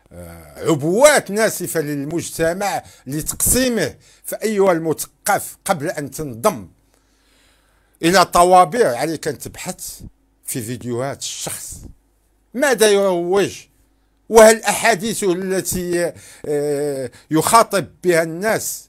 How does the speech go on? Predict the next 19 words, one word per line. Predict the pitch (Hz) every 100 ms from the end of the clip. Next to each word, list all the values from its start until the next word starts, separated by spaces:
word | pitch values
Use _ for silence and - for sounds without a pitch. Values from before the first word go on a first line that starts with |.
| _
صحيحة؟ | - 139 - 175 156 202 175 _ _ _ _ _ _ _ _ 98
هناك | 127 139 -
تضليل | 135 - 117 180 151
يا | 123 117 95
أخي، | 90 107 - _ _ 131
هناك | 185 220 -
تسويق | 175 - - 214 202 -
لواحد | 143 139 -
الصورة | - - 180 156 147
مشوهة | 135 131 - 117 123 123 131 123 107 143
ديال | 147 131 123
المثقف. | 113 110 - - _ 175 165 - _ _ - - -
فنحن | 190 151 101 139 131 185
لسنا | 175 135 139
ضد | 113 139 - _
الثقافة، | - 101 - 90 - 135 151 _ - -
لسنا | 185 196 160 156
ضد | 120 98 73 101
العلم، | 95 160 175